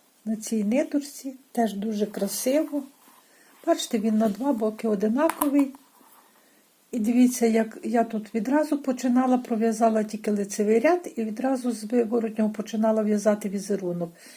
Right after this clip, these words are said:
І тут ту кайму менше видно, але як, ну, е, набір петель, але який він красивий край.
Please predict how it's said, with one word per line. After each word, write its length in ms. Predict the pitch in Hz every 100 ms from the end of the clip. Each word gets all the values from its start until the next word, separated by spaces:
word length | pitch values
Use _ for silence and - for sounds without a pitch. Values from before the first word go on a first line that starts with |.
| - - -
І 60 |
тут 280 | - 254 254
ту 120 | 240
кайму 360 | 240 226 220 220
менше 440 | 240 320 349 -
видно, 360 | 214 - 208 -
але 140 | 214 226
як, 100 | 220 -
ну, 520 | 220 214 196 190 214
е, 40 | 214
набір 420 | 214 190 208 208
петель, 340 | 208 - 190 180 - - -
але 120 | 214
який 260 | 208 214 254
він 120 | 247
красивий 680 | 226 - 220 - 240 220 202
край. 400 | - 202 175